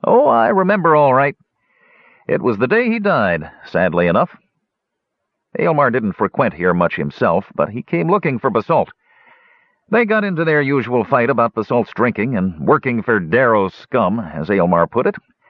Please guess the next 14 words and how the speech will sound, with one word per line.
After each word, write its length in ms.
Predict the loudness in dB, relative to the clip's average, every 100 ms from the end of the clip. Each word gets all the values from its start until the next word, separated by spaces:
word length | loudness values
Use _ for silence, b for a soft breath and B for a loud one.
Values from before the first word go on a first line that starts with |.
| b b b b b
and 120 | -2
then 240 | 0 0 0
the 80 |
pup 240 | 0 -2 -4
stormed 440 | -6 0 2 2
out. 320 | 0 0 -2 -10 _ _ _ _ _ _ _ _ _ _ _ _ _ _ _ _ _ _ _ _ -4
Flint 240 | -2 -2
leaned 240 | -2 -2
across 320 | 0 0 -2 -2
the 100 | 0
bar 320 | 2 2 -2
on 100 | -6
his 180 | -6 -2
elbows. 520 | -2 -2 -8 -12